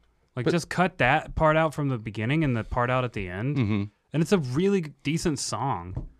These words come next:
Speaker 1: It's like if Rocket eighty-eight had a bunch of talking in the beginning. It was like, "Oh, we, what are we gonna do tonight? Oh, I'm gonna fucking drive my Rocket eighty-eight." <laughs>
Speaker 2: I think they were, they were
Speaker 1: Come
Speaker 2: trying to,
Speaker 1: on,
Speaker 2: like,
Speaker 1: man, I got
Speaker 2: emulate
Speaker 1: it.
Speaker 2: something like, you know, like the Dead Milkmen with, um,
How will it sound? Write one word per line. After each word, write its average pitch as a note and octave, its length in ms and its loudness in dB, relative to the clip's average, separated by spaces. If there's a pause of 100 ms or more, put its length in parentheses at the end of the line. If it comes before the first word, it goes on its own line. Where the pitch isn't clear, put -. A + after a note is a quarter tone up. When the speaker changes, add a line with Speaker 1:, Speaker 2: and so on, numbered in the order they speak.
(640)
Speaker 1:
It's G#3+ 160 0
like D4 180 6
if G3+ 180 0
Rocket G#3 320 4
eighty-eight F3 360 4
had D3+ 180 4
a B2 40 -4
bunch D3 240 0
of A2 80 -6
talking B2 380 -2
in G2+ 60 -2
the F#2+ 60 -4
beginning. F2+ 320 -8
It F2+ 40 -8
was G2 120 -10
like, F#2 220 -8
"Oh, A3 300 6
we, G#3+ 140 6
what G#3 160 4
are A3+ 40 6
we A3+ 200 8
gonna G#3 80 6
do A3 260 6
tonight? G#2+ 320 2
Oh, E3 60 -4
I'm D#3+ 300 0
gonna D3+ 240 2 (260)
fucking C#3+ 360 -10
drive D#3 260 -4
my C#3+ 80 -2
Rocket E3 480 -6
eighty-eight." F#3+ 480 -4 (1040)
<laughs> C4+ 340 6 (560)
Speaker 2:
I C#3 80 4
think E3 220 2
they C3+ 80 4
were, A2 160 2 (100)
they A#2 120 0
were A2 80 8
Speaker 1:
Come C4+ 80 6
Speaker 2:
trying G#2+ 180 8
to, G#2 40 6
Speaker 1:
on, - 40 8
Speaker 2:
like, - 160 8
Speaker 1:
man, - 140 0
I - 60 0
got A#2 100 8
Speaker 2:
emulate G#2 340 6
Speaker 1:
it. G#2+ 40 -8
Speaker 2:
something G#2 300 -4
like, F2 240 -4 (260)
you G#2+ 120 -10
know, F2 60 -6
like E2+ 160 -4
the G2+ 60 -10
Dead F#2 280 -2
Milkmen E2+ 600 -4
with, D#2 240 -10
um, D#2+ 280 -10